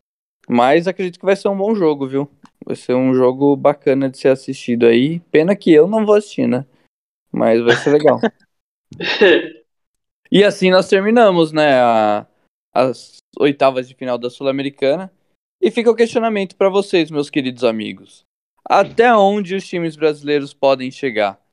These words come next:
Speaker 1: Será que pinta uma, uma final brasileira? Será que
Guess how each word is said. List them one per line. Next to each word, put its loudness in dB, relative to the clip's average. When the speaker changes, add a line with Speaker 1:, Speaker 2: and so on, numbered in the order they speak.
Speaker 1:
Será 0
que -12
pinta -4
uma, -4
uma -6
final -4
brasileira? 0
Será 2
que -8